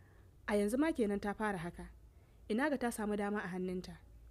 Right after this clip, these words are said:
Ina ga lokacin da za ta yanke hukunci babu mai karyar da wannan hukuncin?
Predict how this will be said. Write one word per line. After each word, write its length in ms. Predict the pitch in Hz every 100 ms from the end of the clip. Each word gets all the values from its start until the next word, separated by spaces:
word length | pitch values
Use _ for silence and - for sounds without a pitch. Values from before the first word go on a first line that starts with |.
| - - - - -
Ina 220 | 226 311
ga 60 | 277
lokacin 360 | 277 247 254
da 60 | 202
za 140 | 220
ta 100 | 233
yanke 200 | 220 220
hukunci 340 | 202 226 214 202
babu 240 | 208 214
mai 140 | 190 175
karyar 300 | 208 226 202
da 80 | 190
wannan 260 | 180 175
hukuncin? 420 | 170 185 180 -